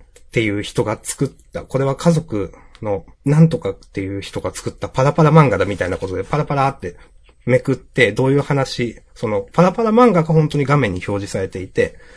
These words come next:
それをめくって話が、あの、めくってもう終わりみたいな。一つのエピソード終わりみたいなだったりとか、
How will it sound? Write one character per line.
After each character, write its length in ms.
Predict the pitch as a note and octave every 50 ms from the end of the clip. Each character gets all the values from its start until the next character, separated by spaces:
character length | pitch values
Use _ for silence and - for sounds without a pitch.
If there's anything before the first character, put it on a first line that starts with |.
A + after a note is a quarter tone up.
| - - - - -
そ 180 | - - F3
れ 80 | E3 E3+
を 100 | E3 E3
め 160 | D3+ C3 B2+
く 140 | - - E3+
っ 40 | E3
て 520 | E3 - - - - G#3 F#3+ - - - - -
話 400 | - C#3+ C#3+ C#3+ C3+ - - A2+
が、 180 | G#2 - - - - _ _ - - _ - _ _ - - -
あ 140 | - B2 A#2
の、 240 | G#2+ G2+ F#2+ E2+ - - - - _ - - _ _ _ _ _ _ -
め 100 | E3 D#3+
く 140 | - G#3+
っ 40 | G#3+
て 200 | - - - F3+
も 80 | F3 D#3+
う 20 | A#2+
終 80 | G2 F#2+
わ 140 | G#2+ A2+
り 100 | A2 G#2+
み 120 | G2 E2+ D#2+
た 140 | F2+ D#2+ C#2
い 40 |
な。 140 | C#2+ - - _ _ - _ _ _ _
一 220 | - - - D#3+
つ 120 | - -
の 60 | G2+ F2+
エ 60 | F2+
ピ 100 | - -
ソ 120 | G2+ F2+
ー 20 | F2
ド 60 | F2+
終 80 | G2 G2
わ 100 | A2 A2+
り 80 | A2
み 140 | G#2+ G2+ E2+
た 100 | - E2
い 60 | E2
な 120 | E2+ E2+ E2+
だ 80 | -
っ 40 | -
た 180 | - - - F#2+
り 80 | F2+
と 100 | E2+ -
か、 300 | - - D3+ C#3 G#2 -